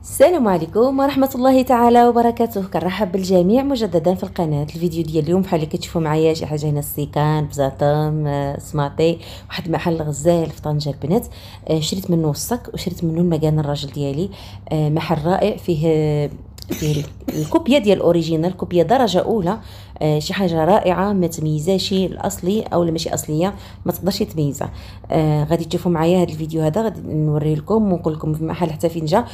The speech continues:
وكذلك تشوفوا معايا الصاك اللي اخترت والمكان اللي اخترته. المحل هو هذا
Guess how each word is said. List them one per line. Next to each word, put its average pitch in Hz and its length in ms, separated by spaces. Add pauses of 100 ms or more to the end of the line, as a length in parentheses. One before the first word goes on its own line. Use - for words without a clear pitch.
(140)
وكذلك 185 320
تشوفوا 180 220
معايا 156 180
الصاك 170 300
اللي 151 120
اخترت 220 340
والمكان 156 300
اللي 139 120
اخترته. - 420 (440)
المحل 202 300
هو 180 120
هذا 277 400